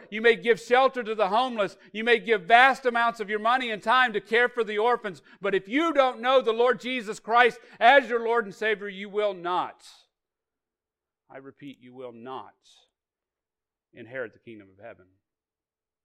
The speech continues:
And you will suffer his wrath for eternity. In the words of Jesus himself, Jesus told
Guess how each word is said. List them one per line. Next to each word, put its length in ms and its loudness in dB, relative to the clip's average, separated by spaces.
And 140 -16
you 100 -18
will 240 -8
suffer 520 -14
his 160 -20
wrath 320 -16
for 140 -20
eternity. 480 -20
In 120 -18
the 80 -18
words 280 -10
of 100 -18
Jesus 320 -16
himself, 460 -16
Jesus 260 -20
told 360 -12